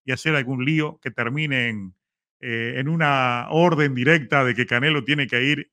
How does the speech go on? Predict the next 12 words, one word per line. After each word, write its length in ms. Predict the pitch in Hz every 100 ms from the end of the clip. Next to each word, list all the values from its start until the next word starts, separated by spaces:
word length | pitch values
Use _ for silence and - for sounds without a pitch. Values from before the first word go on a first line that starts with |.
| _
contra, 600 | 160 156 143 147 139 - _ _ _
eh, 640 | - 127 120 120 117 117 143
Edgar 400 | 151 135 135 117
Berlanga 540 | 110 117 147 139 123
después 260 | 101 - 120
de 80 | 110
este 160 | 110
sábado. 420 | - 101 98 107
Puede 200 | 107 226
pasar 320 | 202 170 180 160
cualquier 320 | 143 123 -
cosa, 420 | 196 170 165 151